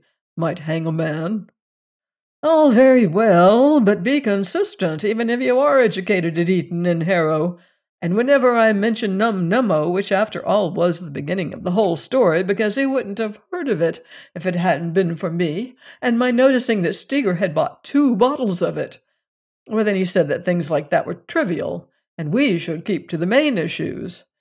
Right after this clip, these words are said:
I naturally talked a bit about Num Nummo, because only that day I had pushed close on fifty bottles of it in Unge. The murder certainly stimulates people's minds, and Steger's two bottles gave me an opportunity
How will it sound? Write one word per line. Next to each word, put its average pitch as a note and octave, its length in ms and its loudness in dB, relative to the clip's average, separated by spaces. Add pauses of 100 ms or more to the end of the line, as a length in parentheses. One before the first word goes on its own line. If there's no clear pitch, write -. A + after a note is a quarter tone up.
(280)
I C4+ 160 -2
naturally D#3 500 -4
talked F#3 360 -2
a E3+ 60 -2
bit E3 180 0
about D3 320 -2
Num D#3+ 260 -2
Nummo, E3+ 480 0
because A3 320 -4
only A#3+ 280 -2
that D#3+ 320 2
day A3+ 280 -2
I A3 320 -4
had G#3 240 -6
pushed F3+ 360 -4
close A#3+ 340 0
on D#3+ 260 -4
fifty D4+ 540 -6
bottles A#3 680 -2
of E3 160 0
it F#3 80 -2
in A#3 120 2
Unge. G3 500 -4 (640)
The D3+ 80 -10
murder D#3 380 0
certainly F3 500 -4
stimulates F3+ 720 -2
people's D#3+ 460 -6
minds, D#3+ 640 -4 (520)
and E3+ 160 -2
Steger's F#3+ 540 -2
two A3+ 220 -4
bottles F3 480 -2
gave F#3 240 0
me F#3+ 160 -6
an D#3 80 -6
opportunity F3+ 880 -4